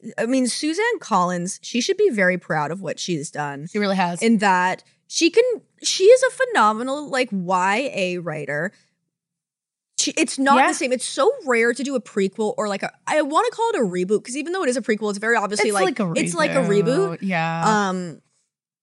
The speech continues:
Speaker 1: it's so hard to do that and not do the same exact fucking story.
Speaker 2: Mm-hmm.
Speaker 1: And this story is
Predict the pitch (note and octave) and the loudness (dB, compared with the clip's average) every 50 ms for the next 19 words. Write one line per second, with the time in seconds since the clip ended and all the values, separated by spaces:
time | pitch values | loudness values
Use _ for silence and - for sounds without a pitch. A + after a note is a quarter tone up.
0 | _ _ _ - - - - - F4 D#4+ D#4+ F#4+ G#4 G#4 A4 C4 G#3 G#3+ A3 G#3 | _ _ _ -2 -2 0 0 0 -2 0 2 2 2 2 2 0 2 2 2 2
1 | A3+ B3 A#3+ B3 A#3+ A3 G#3 G#3 - - - G3+ G#3+ G#3 - - - F#3+ F#3 F#3 | 2 2 2 2 2 2 2 0 0 -2 -2 -2 -2 -4 -4 -4 -4 -2 -2 -2
2 | G3+ - - F#3+ - - - - F3+ - F#3 F3 E3 - - D3+ C4 C#4 C#4+ D#4+ | -2 -2 -4 -4 -4 -6 -6 -6 -6 -4 -2 -4 -4 -4 -6 -2 -2 0 2 4
3 | E4+ F#4 G#4 A4+ F#4+ C4+ B3 A#3 A3+ - D#4 A4+ A#4 - - - A4 A4 A4+ A4+ | 4 4 2 2 0 0 0 2 4 4 6 6 4 4 2 2 4 6 6 6
4 | G#4 G#4 F#4+ E4 - - | 4 4 2 -2 -6 -8